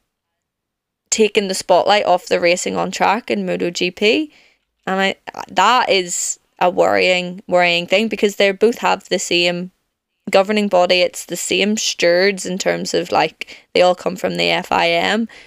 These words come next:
So why is one championship really suffering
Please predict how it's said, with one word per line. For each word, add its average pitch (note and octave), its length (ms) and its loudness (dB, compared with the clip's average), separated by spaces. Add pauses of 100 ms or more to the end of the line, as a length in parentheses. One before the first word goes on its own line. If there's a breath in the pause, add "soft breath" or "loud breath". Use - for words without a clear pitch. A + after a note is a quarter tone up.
(120)
So - 160 -4
why F#3+ 240 2
is G#3 160 0
one F3+ 180 0
championship - 600 -2
really F3+ 340 0
suffering F#3+ 640 -2